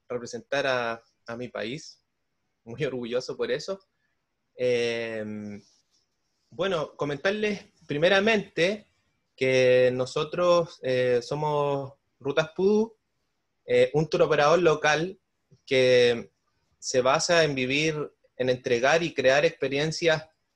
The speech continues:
turístico-rurales, eh, vivir experiencias campesinas, genuinas, y por otro lado también hacemos actividades del tipo, eh,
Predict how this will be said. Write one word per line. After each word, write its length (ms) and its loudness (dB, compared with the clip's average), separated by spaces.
turístico-rurales, 1300 -2
eh, 500 -2
vivir 240 -2
experiencias 540 -4
campesinas, 760 -4
genuinas, 600 0
y 100 -6
por 160 2
otro 220 4
lado 240 4
también 560 -6
hacemos 400 -4
actividades 580 -2
del 200 -10
tipo, 500 -2
eh, 520 -4